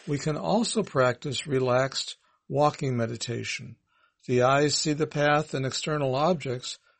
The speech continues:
but the mind is only observing the body walking. The eyes see the right and left sides of the path, and the mind observes the body that is walking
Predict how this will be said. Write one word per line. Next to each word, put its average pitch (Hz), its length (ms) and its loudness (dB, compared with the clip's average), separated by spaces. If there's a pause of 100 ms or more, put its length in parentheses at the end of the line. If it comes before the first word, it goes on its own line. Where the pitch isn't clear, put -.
but 170 140 -6
the 190 100 2
mind 180 380 4
is 151 120 2
only 156 340 2
observing 135 540 0
the 135 80 -2
body 120 360 0
walking. 120 640 -6 (580)
The 131 160 0
eyes 139 340 4
see 156 160 0
the 143 160 2
right 131 320 4
and 135 140 -4
left 135 240 0
sides 131 380 0
of 120 80 -4
the 117 60 -8
path, 160 540 0 (340)
and 143 140 -4
the 143 40 0
mind 143 320 0
observes 139 500 0
the 151 60 -2
body 135 320 2
that 131 180 -2
is 120 180 -4
walking 131 600 -2